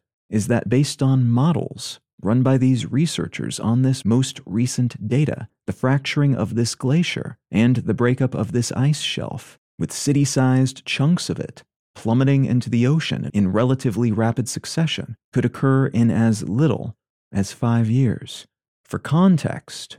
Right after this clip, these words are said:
Thwaites is already losing fifty billion tons more ice each year than it reclaims in snowfall, while also melting from below, triggered in part by warming ocean waters that have increased to above freezing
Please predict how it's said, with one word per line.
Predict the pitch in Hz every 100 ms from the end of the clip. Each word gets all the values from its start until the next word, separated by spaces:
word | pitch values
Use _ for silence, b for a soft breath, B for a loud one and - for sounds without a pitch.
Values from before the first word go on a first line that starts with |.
| _
Thwaites | - 120 127 -
is | - 101
already | 113 127 135 127
losing | 104 120 127 123 127
fifty | 120 - 135 - 135
billion | - 110 127 127 123
tons | 120 127 123 127 117
more | 92 117 120
ice | 113 117 117 -
each | 104 - -
year | 120 139 101 - -
than | 101
it | 104
reclaims | 107 101 - 131 127 123 123 - -
in | 113 110
snowfall, | - - 139 143 135 - - - - _
while | 98 101
also | 127 131 139
melting | 131 123 120 123 117 117
from | 117 110 104
below, | 104 113 151 - 113 -
triggered | - 127 123 113
in | 107
part | 104 165 123 113 -
by | 101 92
warming | 73 123 123 117
ocean | - 180 - 92
waters | - - - - -
that | -
have | 98
increased | 113 113 - 139 135 - - -
to | 113
above | - 120 113
freezing | - - 180 123 - -